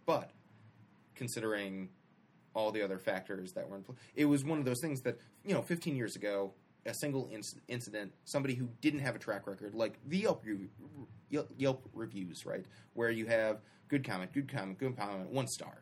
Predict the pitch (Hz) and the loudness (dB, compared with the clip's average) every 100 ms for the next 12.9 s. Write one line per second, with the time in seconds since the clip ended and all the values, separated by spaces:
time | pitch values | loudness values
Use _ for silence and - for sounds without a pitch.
0 | - 101 90 - - - - 113 113 107 | -8 -6 -6 -10 -20 -20 0 0 4 2
1 | 98 104 95 92 101 98 - 95 95 95 | 2 -2 0 2 2 2 -2 -6 -4 -4
2 | 104 95 101 98 - - 110 120 226 147 | -6 -6 -6 -8 -16 -4 0 4 4 4
3 | 98 90 - - 123 117 107 120 131 147 | 0 -2 -12 -6 0 2 0 2 4 6
4 | 143 139 - 117 104 110 120 101 160 165 | 4 0 0 2 2 2 -2 0 2 6
5 | 120 104 107 95 95 110 92 - - 160 | 6 4 2 0 2 2 2 -6 -2 0
6 | 110 98 - - - - - - 247 151 | 0 -2 -8 -16 -20 -20 -12 -4 -2 0
7 | 123 107 101 98 - - - - _ - | -2 -2 -4 -4 -8 -20 -20 -20 _ -20
8 | - - 180 - - - 214 185 113 92 | -4 2 4 4 0 0 2 4 4 2
9 | - - - - 131 131 123 107 - - | -2 -4 -10 -6 2 4 4 2 -2 0
10 | 160 143 127 127 110 101 113 113 98 101 | 6 6 6 2 2 -2 0 -2 -2 -4
11 | 98 98 101 98 123 113 127 117 85 98 | -4 -6 -10 -8 -4 -2 2 0 0 -6
12 | 95 - - - - 135 120 110 101 | -6 -8 -16 -6 2 4 8 6 4